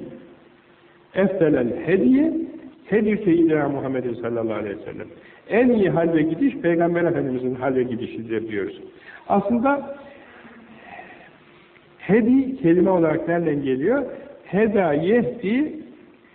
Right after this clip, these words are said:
yol gitmek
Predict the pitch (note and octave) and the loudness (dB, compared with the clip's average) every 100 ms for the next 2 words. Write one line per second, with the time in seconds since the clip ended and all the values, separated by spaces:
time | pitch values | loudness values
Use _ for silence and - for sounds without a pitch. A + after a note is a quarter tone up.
0 | _ _ - C#3+ G3+ B3+ B3 B3 B3 - | _ _ -10 0 4 4 2 -2 -8 -14
1 | - - - _ _ _ _ _ - C3 | -18 -20 -20 _ _ _ _ _ -18 -12
2 | C#3 E3 B3 A3 C4+ | -6 -6 -4 -2 -2